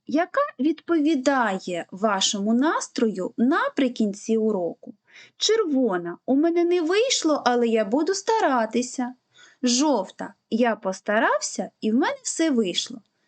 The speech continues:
Зелена: «Я старався, але в мене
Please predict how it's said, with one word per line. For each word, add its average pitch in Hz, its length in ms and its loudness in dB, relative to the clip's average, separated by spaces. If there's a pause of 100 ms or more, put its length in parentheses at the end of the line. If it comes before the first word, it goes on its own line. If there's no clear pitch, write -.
(140)
Зелена: 185 880 -2
«Я 190 220 -2
старався, 190 920 -2
але 254 260 2
в 302 60 2
мене 349 460 0